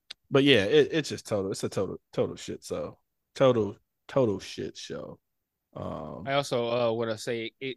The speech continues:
Speaker 2: it's at, it's gotten to the top five of them plays, and the number five play was LeBron, uh, passing Kareem for the scoring record. So just the significance of that put it at number five.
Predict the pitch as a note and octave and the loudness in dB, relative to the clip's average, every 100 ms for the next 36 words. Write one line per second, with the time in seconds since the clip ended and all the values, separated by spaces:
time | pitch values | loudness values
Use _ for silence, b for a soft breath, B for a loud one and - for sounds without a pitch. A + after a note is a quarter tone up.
0 | - C3 D#3+ D3 C#3+ B2 C#3+ D3+ - C#3+ | -8 0 2 2 2 6 6 6 2 2
1 | B2+ D3+ - - D3+ D#3+ D3+ C#3+ C#3 D#3 | 6 8 8 8 10 10 10 8 12 12
2 | E3 E3+ F3 - B2+ B2+ C3+ C#3 B2+ D3 | 12 8 4 -2 -2 2 4 4 6 8
3 | C#3+ D3 - D3+ D3 C3 A#2+ A#2 A#2+ G2+ | 8 8 6 6 6 6 4 4 0 2
4 | B2 B2 B2 A#2+ B2+ A#2 A2 A2 - C3 | 4 4 2 0 0 2 4 2 0 2
5 | B2 A2+ B2+ A#2 A2 - B2+ B2 B2 B2+ | 2 2 0 0 -4 -6 -2 2 2 0
6 | C3 A2 A2 G#2+ - C3 C3 C#3+ C#3 D3 | -2 0 0 0 0 0 2 2 0 -4
7 | - _ _ _ _ _ _ _ _ _ | -6 _ _ _ _ _ _ _ _ _
8 | _ _ - - A#2 A#2 A#2 - _ _ | _ _ -4 2 2 2 -2 -6 _ _
9 | B2+ B2 - C3 B2+ A#2 A#2 A#2 A#2 A2 | -2 2 2 4 4 4 0 2 4 4
10 | G#2+ A#2+ A2 G#2 A2 G2+ G2 A2 G2 F2 | 4 0 2 2 2 2 2 4 4 4
11 | G2 | 0